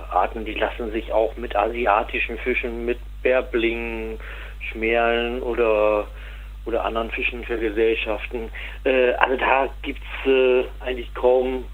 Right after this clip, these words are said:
kaum Grenzen. Es gibt sogar so robuste Fische, die sich halt mit, äh, aggressiveren Buntbarschen, äh, gemeinsam pflegen lassen, die halt durch ihre dicke Panzerung dem halt auch ganz gut widerstehen. Äh, also da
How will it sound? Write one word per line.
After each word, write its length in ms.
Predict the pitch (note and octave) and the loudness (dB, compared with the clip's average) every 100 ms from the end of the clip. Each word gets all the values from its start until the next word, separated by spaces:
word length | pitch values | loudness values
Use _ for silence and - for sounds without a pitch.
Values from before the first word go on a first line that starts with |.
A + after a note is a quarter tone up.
| - - | -12 -8
kaum 240 | - C3 A#2+ | 2 2 4
Grenzen. 480 | A#2 C3+ F3+ - B2 | 2 2 2 0 -2
Es 120 | - | -2
gibt 180 | - - | -6 0
sogar 240 | A#2+ A#2+ | 4 4
so 80 | A#2+ | 4
robuste 480 | A#2 A#2+ C3 - B2 | 2 2 0 0 -2
Fische, 280 | C3 C3 A#2 | 0 0 0
die 120 | A#2+ | -2
sich 260 | A#2 A2+ | -4 -2
halt 240 | A#2+ A#2 A2+ | 0 0 0
mit, 440 | A2 A2 A2 G#2+ - - - - - - - | 0 4 4 2 -2 -12 -12 -12 -12 -10 -2
äh, 320 | A2 G#2+ G#2 - - - - - | 2 4 2 -2 -10 -12 -14 -4
aggressiveren 1040 | B2 A2+ B2 - C3+ C3 B2+ A2+ A#2 A#2 A2+ | -2 2 2 0 -2 2 4 4 2 0 0
Buntbarschen, 960 | B2+ D3 - - A#2 B2 - B2 A#2 - - - - - | 2 2 0 2 4 4 4 0 -4 -8 -10 -12 -4 2
äh, 260 | A#2+ A#2+ | 4 4
gemeinsam 580 | B2 A#2+ A#2+ A#2+ A#2+ A#2+ | 4 4 4 4 4 2
pflegen 400 | - A#2+ A2+ A#2 | 0 0 0 2
lassen, 640 | A2 A2+ - A#2 A#2 A2+ - | 2 2 0 -4 -4 -4 -6
die 180 | A2 G#2+ | -4 0
halt 180 | G#2+ - - | -2 -2 -4
durch 180 | - - | -6 -2
ihre 220 | A#2 A2 - - - | -2 -2 -6 -12 -6
dicke 220 | B2+ - | -4 -2
Panzerung 680 | - A2+ C3 - A#2+ A#2+ A#2+ - - - - - - | -2 -2 -2 0 2 2 -2 -8 -10 -12 -12 -8 -2
dem 200 | A#2+ A#2 | -2 0
halt 180 | G#2+ - | -2 2
auch 240 | C3 D3+ | 2 4
ganz 240 | B2+ B2 - | 2 0 -2
gut 260 | C3 B2+ | -6 -4
widerstehen. 680 | C3 B2+ A#2+ - B2 A#2 A#2 - - - - | 0 0 0 0 2 2 -2 -6 -10 -10 -2
Äh, 200 | B2 B2+ | 2 4
also 180 | C3 B2 | 4 4
da 180 | B2 | 4